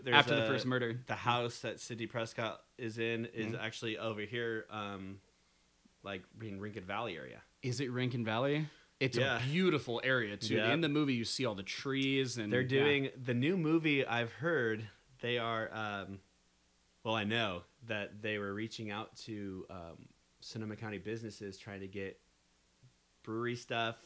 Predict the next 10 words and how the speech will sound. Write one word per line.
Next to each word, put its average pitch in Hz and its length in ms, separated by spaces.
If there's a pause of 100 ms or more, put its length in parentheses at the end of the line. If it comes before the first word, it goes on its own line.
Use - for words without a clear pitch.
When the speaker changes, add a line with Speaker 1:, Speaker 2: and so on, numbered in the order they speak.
(640)
Speaker 1:
um, 101 180
because 104 240
I 104 80
think 113 220
they're 110 100
trying 110 240
to 104 80
have 98 260
the 104 60
bar 113 640